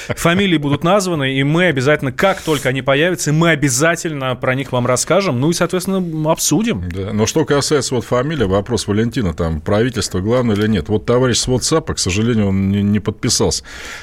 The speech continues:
Speaker 2: Вопрос не в том, кто премьер, вопрос в том, какая будет программа. Вот я с ним абсолютно согласен. Пока, ну, из того, что Мишустин говорит, что пенсионную реформу мы не трогаем, богатых не налогооблагаем, э,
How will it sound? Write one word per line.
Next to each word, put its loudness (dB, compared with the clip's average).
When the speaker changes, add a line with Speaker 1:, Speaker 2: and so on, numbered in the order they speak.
Speaker 2:
Вопрос 2
не 2
в -2
том, 0
кто -2
премьер, 0
вопрос 2
в -18
том, 0
какая 2
будет -4
программа. 0
Вот -6
я 0
с -6
ним -2
абсолютно -4
согласен. 0
Пока, 0
ну, -4
из 2
того, 2
что -4
Мишустин 0
говорит, 2
что -4
пенсионную -2
реформу -2
мы 0
не 2
трогаем, 2
богатых 0
не 0
налогооблагаем, 0
э, -4